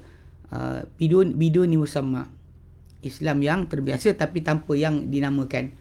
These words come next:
Kama qala ahadul mustasyriqin, macam dikatakan oleh se-, uh, sel-, seorang orientalis. Orientalis ni, mustasyrik ni orang yang belajar tentang ilmu is-, ilmu, ilmu timur. Ilmu syarq timur kan, mustasyrik. So, dia belajar ilmu timur.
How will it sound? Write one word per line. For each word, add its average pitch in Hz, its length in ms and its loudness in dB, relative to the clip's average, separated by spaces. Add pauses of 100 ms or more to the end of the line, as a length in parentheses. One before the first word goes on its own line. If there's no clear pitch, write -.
(800)
Kama 156 240 2
qala 156 320 2
ahadul 147 320 0
mustasyriqin, 156 960 -2
macam 139 240 -6
dikatakan 139 400 -4
oleh 135 80 -2
se-, - 80 -10
uh, 127 160 -4
sel-, 131 560 -4
seorang 135 400 -2 (240)
orientalis. 135 640 -2 (560)
Orientalis 135 400 0
ni, 160 80 0
mustasyrik 143 480 -2
ni 160 80 2
orang 139 320 0
yang - 0 -
belajar 139 480 -2
tentang 135 240 -6
ilmu 131 240 0
is-, - 240 -10
ilmu, 135 320 -2
ilmu 131 240 -2
timur. 135 400 2 (960)
Ilmu 117 160 -6
syarq 131 400 -4
timur 135 240 0
kan, 123 320 -4
mustasyrik. 147 560 -4 (400)
So, - 160 -4
dia 147 80 -2
belajar 147 240 2
ilmu 139 240 0
timur. 139 400 -4